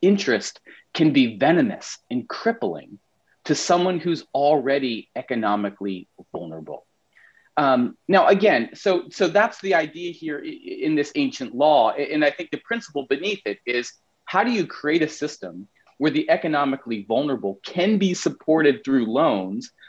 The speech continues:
but in a way that does not add to the economic burden that they're facing? So how do we bring that into the modern world? Well,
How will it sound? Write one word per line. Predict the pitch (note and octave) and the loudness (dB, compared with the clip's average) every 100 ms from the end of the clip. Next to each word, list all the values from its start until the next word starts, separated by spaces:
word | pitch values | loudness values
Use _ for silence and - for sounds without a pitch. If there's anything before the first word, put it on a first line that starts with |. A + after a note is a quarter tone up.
| _ | _
but | F3 E3+ - | 0 0 2
in | F3 | 4
a | D#3+ | 4
way | C3+ D3+ F3+ D3 G#2 F#2 G2 _ _ | 2 2 2 2 -2 -8 -14 _ _
that | - D#3 | -6 0
does | F3 E3 | 0 2
not | E3+ D#3+ E3 - - | 2 2 0 -6 -10
add | D#3 F3+ E3 G#2+ F#2 G#2 _ _ | -8 -8 -6 -6 -8 -12 _ _
to | - D3 | -6 -2
the | D3 | 0
economic | D#3+ D#3+ D3+ C#3+ C3+ - | 0 -2 0 2 0 -2
burden | C3 C3 A#2 G2 F#2 - _ _ _ _ | 0 0 0 -4 -8 -14 _ _ _ _
that | B2 A#2 | 0 2
they're | A2+ | 0
facing? | A2 F3 E3 D#3 - - | 0 0 0 -2 -12 -8
So | - D#3 | -2 0
how | G#3+ | 2
do | A#3 | 2
we | A#3 F#3+ | 2 0
bring | C3+ C#3+ E3 F3 | 0 -2 0 2
that | D#3 C3+ | 2 2
into | C3+ B2+ | -2 -4
the | A2+ | -8
modern | G2 F2+ F2+ F2 | -6 -6 -6 -8
world? | E2 D2+ D2+ - | -8 -8 -8 0
Well, | D#3 D3+ - | 2 2 0